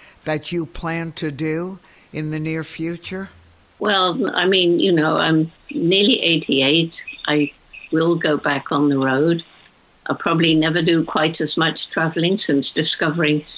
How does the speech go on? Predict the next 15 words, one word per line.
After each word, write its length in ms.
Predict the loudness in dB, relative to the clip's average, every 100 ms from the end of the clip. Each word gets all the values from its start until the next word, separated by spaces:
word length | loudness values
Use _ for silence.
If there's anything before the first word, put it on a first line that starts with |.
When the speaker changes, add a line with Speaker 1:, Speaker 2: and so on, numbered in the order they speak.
| -20 -6
Speaker 2:
how 140 | 0
much 320 | 0 2 0 2
more 240 | 2 2 2
outreach 500 | 0 2 0 0 -2
I 140 | -2
can 240 | 0 0
have 220 | 0 -2 -2 -8
from 140 | -6 -2
where 180 | -2 -4
I, 200 | -4 0 2 2 2
from 200 | 2 2
one 240 | 4 2 0
place. 400 | 0 2 2 -2 -10 -14 -10 -12 -12 -20 -8
Um, 480 | -2 0 2 2 0 -8 _ -20 -20 _ _ _ -10 -2
but, 220 | -2